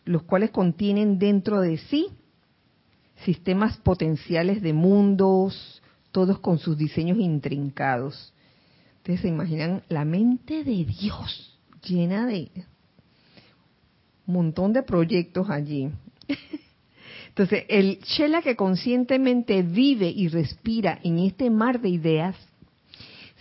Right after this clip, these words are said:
sintoniza su propia mente a la voluntad de Dios y a la armonía mediante el deseo y motivo de, en alguna medida,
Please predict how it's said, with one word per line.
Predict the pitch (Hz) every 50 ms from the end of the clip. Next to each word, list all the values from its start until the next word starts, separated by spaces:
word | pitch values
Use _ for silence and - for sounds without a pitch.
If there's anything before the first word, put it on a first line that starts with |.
| - -
sintoniza | 247 247 247 226 240 - 226 220 220 226 240 269 330 381 403 - - 262 226 247 269 254
su | - - 202 175
propia | - - 202 220 240 269 269 - 262 233 208 190
mente | 185 185 185 202 233 262 277 269 254 226 214 180 - - 185 175 180 196 220 240 - - - - - _ _ _ _ _ _ _ _ _ _ _ -
a | 165 170
la | 165 160
voluntad | 151 156 156 151 151 147 143 - 151 160 185
de | 220 247 254
Dios | 254 220 196 185 185 202 202 - - -
y | 190 175 170
a | 160
la | 160 156 156
armonía | - - 170 170 175 190 208 202 202 202 185 170 160 160 175 196 - _ _ - - - - _
mediante | - 190 185 185 180 180 180 175 175 170 185 175 175 - 175 175
el | 165 160
deseo | 165 165 160 - - - 214 226 247 254 269 269 -
y | 226 196
motivo | 175 170 165 165 - 220 226 226 190 160 143 139 135 - - - - _ _ _ _ _ _ _ _ _ _ _ _ _ -
de, | 165 165 165 165 - -
en | 180 165 160 147
alguna | 147 151 147 147 165 208 233 254 269 269 269 277 277 277 277
medida, | 247 202 185 175 165 190 190 180 165 180 196 208